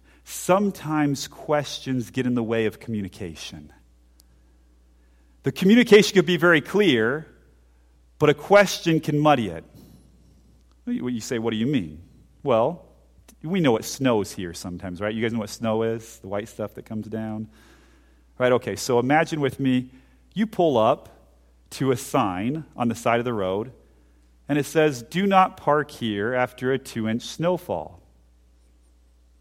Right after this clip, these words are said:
Is that a clear sign? Okay, but watch how questions can muddy that really fast.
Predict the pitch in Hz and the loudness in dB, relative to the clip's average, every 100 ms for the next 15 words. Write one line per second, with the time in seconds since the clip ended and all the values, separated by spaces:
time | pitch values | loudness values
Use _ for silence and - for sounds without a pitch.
0 | _ _ _ _ _ _ _ _ _ _ | _ _ _ _ _ _ _ _ _ _
1 | 170 175 208 190 - 202 196 - 185 196 | 2 8 10 8 4 4 4 6 8 8
2 | 226 320 277 - - _ _ _ _ _ | 6 2 -4 -14 -20 _ _ _ _ _
3 | _ _ _ _ _ _ _ _ _ _ | _ _ _ _ _ _ _ _ _ _
4 | _ _ 160 160 156 - 147 175 170 165 | _ _ 0 2 0 2 6 6 6 0
5 | 147 - 175 - - 139 135 160 175 202 | 0 2 2 2 -2 -2 -2 -2 0 0
6 | 127 107 107 113 113 - 101 80 73 - | 0 0 0 -2 -2 -2 -4 -4 -10 -20
7 | - | -20